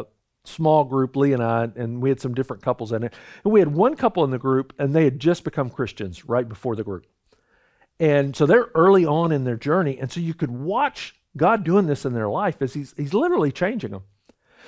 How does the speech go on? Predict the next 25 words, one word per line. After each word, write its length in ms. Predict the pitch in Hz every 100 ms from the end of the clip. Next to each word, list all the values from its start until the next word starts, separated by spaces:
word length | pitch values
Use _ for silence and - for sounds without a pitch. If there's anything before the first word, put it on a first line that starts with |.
| -
And 20 |
I 40 | 233
remember 260 | 294 320
one 100 | 233
day 120 | 311 262
we 120 | 190
were, 160 | 160 -
we 140 | 165
were 80 | 147
sharing, 520 | - 269 269 113 220 -
and 260 | 147 170
they 140 | 156 285
were 140 | 381
kinda 240 | - 185 120
laughing. 440 | 117 110 - 113
They 140 | 139
were 60 | 151
like, 200 | 127 117
"We 180 | 143 285
don't 180 | 370 123
know 80 | 110
what's 180 | 95 -
happened 360 | - 196 101
to 100 | -
us." 200 | 87 _